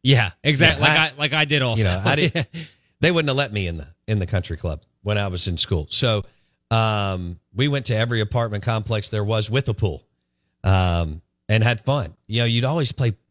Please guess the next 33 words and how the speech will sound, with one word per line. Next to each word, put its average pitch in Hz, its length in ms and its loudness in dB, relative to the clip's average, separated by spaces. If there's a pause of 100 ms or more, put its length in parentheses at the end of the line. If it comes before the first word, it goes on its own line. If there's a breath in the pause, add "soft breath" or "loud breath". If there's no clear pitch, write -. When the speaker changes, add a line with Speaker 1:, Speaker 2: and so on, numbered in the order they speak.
(160)
Speaker 2:
in 110 100 2
the 98 80 2
summers 127 400 0
when 107 120 0
you 98 40 0
stayed 117 300 0
for 101 80 0
summer 117 260 0
school. 120 240 0
You 107 80 4
s-, - 300 -2
you, 104 220 2 (100)
uh, 90 240 2
play 107 240 0
pool 123 340 -2
volleyball. 120 560 0
Speaker 1:
Oh, 180 160 2
yeah. 98 300 2 (340)
Speaker 2:
How 170 80 2
much 151 160 4
Speaker 1:
And 135 80 -2
Speaker 2:
fun 131 220 0
was 92 140 -4
that? 80 260 -2
Speaker 1:
and 160 120 2
then 175 200 2
getting 165 220 2
Speaker 2:
You 170 80 8
were 165 80 6
in 165 140 4
Speaker 1:
in - 40 -2
Speaker 2:
great 147 240 0
shape. 120 400 -2